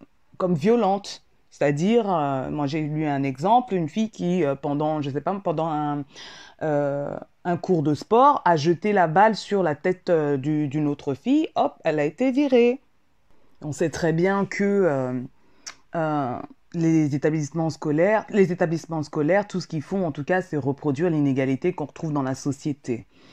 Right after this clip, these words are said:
Ou peut-être qu'en France, ça va pas se, ça va pas se traduire comme aux États-Unis, c'est-à-dire que vite fait, tu vas être viré de l'école, mais ce sera justement, tu vas, euh,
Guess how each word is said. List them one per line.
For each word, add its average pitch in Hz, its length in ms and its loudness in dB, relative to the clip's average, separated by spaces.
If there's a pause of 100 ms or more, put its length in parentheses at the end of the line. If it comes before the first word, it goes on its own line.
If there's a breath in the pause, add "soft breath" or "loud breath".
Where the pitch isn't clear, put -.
(220 loud breath)
Ou 196 100 2
peut-être 175 240 2
qu'en 180 180 0
France, 202 280 -2
ça 180 80 -4
va 156 160 0
pas 165 180 0
se, 160 540 -2 (120)
ça - 140 -4
va 151 80 2
pas 156 160 0
se - 60 -14
traduire 165 480 -2
comme 165 180 -2
aux 156 80 -2
États-Unis, 147 720 -2
c'est-à-dire 160 420 -2
que 160 100 -10
vite 147 260 -6
fait, 156 180 -2
tu 151 140 -8
vas 135 100 -2
être 123 140 -4
viré 131 260 -2
de 127 100 -4
l'école, 208 440 0 (400 loud breath)
mais 165 220 2
ce 156 180 -4
sera 180 260 -2
justement, 156 640 -2
tu 180 140 -6
vas, 147 300 0
euh, 135 640 -2